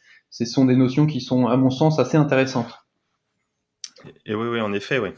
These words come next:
Speaker 2: En effet, après, euh, d'un point de vue politique, juste pour, euh, finir, aller sur, sur, sur le terrain politique, il y a peut-être, euh,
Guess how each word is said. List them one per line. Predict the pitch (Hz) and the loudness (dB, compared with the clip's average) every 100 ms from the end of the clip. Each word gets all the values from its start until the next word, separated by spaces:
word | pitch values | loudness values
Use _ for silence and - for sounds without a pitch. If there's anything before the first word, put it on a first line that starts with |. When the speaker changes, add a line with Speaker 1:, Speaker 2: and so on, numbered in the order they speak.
| _ | _
Speaker 2:
En | 101 104 | -8 -8
effet, | 110 123 110 | -6 -4 -2
après, | 98 - 127 127 | -2 -2 0 0
euh, | 104 98 98 | 2 0 0
d'un | 101 | -2
point | - 101 | -2 -2
de | |
vue | 110 | -4
politique, | - 107 104 131 | -4 -4 -2 -4
juste | 113 104 117 | -4 -6 -6
pour, | 98 104 101 | -6 0 0
euh, | 98 | 0
finir, | 95 110 110 101 | -2 -4 -2 -2
aller | 101 | -2
sur, | 107 98 92 92 | -2 -2 -4 -4
sur, | - 95 92 | -4 -6 -6
sur | - | -6
le | 98 | -6
terrain | 104 104 | -4 -4
politique, | 101 101 101 - - | -6 -8 -8 -8 -6
il | 113 | -8
y | |
a | |
peut-être, | - 107 117 117 104 | -6 -6 -6 -4 -4
euh, | 95 | -4